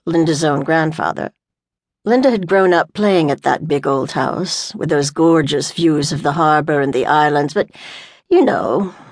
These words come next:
the family money had run out. The property had exchanged hands a few times, and now Linda lived in an apartment above the pharmacy in Wendover Crossing. Rebecca paid Linda to tend to some of her very same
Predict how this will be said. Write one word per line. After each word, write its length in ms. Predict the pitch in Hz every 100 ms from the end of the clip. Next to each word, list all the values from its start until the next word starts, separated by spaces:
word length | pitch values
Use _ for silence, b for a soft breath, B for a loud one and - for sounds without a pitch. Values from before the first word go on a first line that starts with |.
| B B
the 100 | 151
family 400 | 160 139 151 165
money 500 | 180 208 254 226 143
had 280 | 160 170 170
run 200 | 196 202
out. 540 | 196 254 196 - - -
The 100 | -
property 500 | 143 170 165 180 180
had 180 | 175 196
exchanged 680 | 190 - - 208 202 202 -
hands 380 | 220 233 240 196
a 60 |
few 300 | 160 147 139
times, 600 | 143 139 135 - - 160
and 140 | 160 175
now 180 | 190 190
Linda 380 | 196 226 180
lived 280 | 160 160 160
in 120 | 175
an 100 | 170
apartment 560 | 170 165 202 202 - 143
above 220 | 165 160
the 60 | 165
pharmacy 540 | 190 185 175 151 143
in 100 | 151
Wendover 460 | 156 170 165 165 170
Crossing. 600 | 202 196 180 131 - - _ _ _ _ _ _ _ _
Rebecca 360 | 190 170 190 -
paid 340 | 160 190 180
Linda 320 | 180 185 180 143
to 140 | 170
tend 340 | 160 190 170 143
to 60 |
some 200 | 151 170
of 100 | 165
her 80 | 170
very 380 | 165 175 180 175
same 640 | 160 208 196 160 147 151